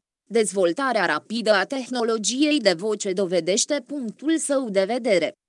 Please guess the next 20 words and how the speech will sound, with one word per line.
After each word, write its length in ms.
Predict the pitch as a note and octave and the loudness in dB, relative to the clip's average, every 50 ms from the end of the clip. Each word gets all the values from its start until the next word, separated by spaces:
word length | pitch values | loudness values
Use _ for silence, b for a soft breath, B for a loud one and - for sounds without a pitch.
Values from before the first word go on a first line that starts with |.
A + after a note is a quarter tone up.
| _ _ _ - | _ _ _ -6
Folosirea 680 | - G3+ F#3+ E3+ D3+ D#3+ - G3+ F#3+ F3 E3 F3 G3 G#3+ | -2 0 2 2 2 0 -2 -2 0 2 2 2 0 -2
ei 320 | G#3+ B3 C#4 C#4+ B3+ B3 A#3 | -2 -2 -2 0 0 0 0
este 260 | G#3 G#3+ - - C4 | 0 0 0 -2 0
la 140 | A#3+ A#3+ A#3+ | 0 0 0
fel 280 | A#3+ - B3 G3+ C4+ D#4+ | -2 -2 -2 -2 -2 -4
ca 180 | - B3+ A3 G3+ | -4 -2 0 0
o 80 | G3 | 0
vrajă, 420 | F3+ A3 A3+ B3 B3+ A3+ C#4 C#4 C4+ - _ _ _ | 2 0 0 0 0 -2 -2 -2 -4 -6 _ _ _
spui 380 | - - - - A#3 C4+ D4+ | -10 -10 -10 -6 -2 -2 -2
câteva 420 | C#4+ - C#4+ A3 A#3+ A3+ G3+ G3+ F#3 | 0 -2 -4 -2 -2 0 0 0 -2
cuvinte, 640 | - - A#3+ A3 G3+ A3+ G3+ F3+ E3 - - C#3+ F#2+ - _ _ | -2 -6 -10 -8 -6 -6 -4 -6 -6 -6 -6 -8 -8 -8 _ _
iar 320 | - F#3 G#3 F#3+ F3+ - _ - | -8 -4 -2 -2 -2 -4 _ -10
un 200 | A#3+ D#4 E4 D4 | -8 -6 -4 -4
dispozitiv 800 | C4+ C4+ - - - B3+ A3 G3 E3+ G3+ - C#4 C#4 D4 A3+ | -4 -4 -4 -6 -6 -4 -4 -4 -4 -4 -2 0 0 0 -2
din 220 | A3 G#3+ A3+ A3+ A#3+ | -4 -6 -4 -2 -2
apropiere 680 | A3 G3+ - B3 B3+ A3 - A#3+ B3+ B3 B3 A#3 A3+ A3 | -2 -2 -2 -4 -4 -4 -4 -2 -2 -2 0 0 -2 -4
poate 360 | - C4 D4 D4 C#4 C#4 C4+ | -4 -4 -4 -4 -4 -4 -6
să-ți 420 | - - C#4 A#3+ G#3 - - - - | -4 -2 -4 -4 -4 -4 -6 -6 -4
satisfacă 800 | - F3+ E3+ - F3 F3 - - - F3+ D#3 D#3 - - F#3 F3+ | -2 -4 -4 -6 -8 -10 -10 -8 -6 -4 -4 -4 -4 -4 -4 -4
dorința. 640 | E3+ F#3 C#4+ D4 C4+ B3 G#3 F3+ E3 - D3 - | -2 -2 -2 0 0 -2 -4 -4 -6 -8 -12 -14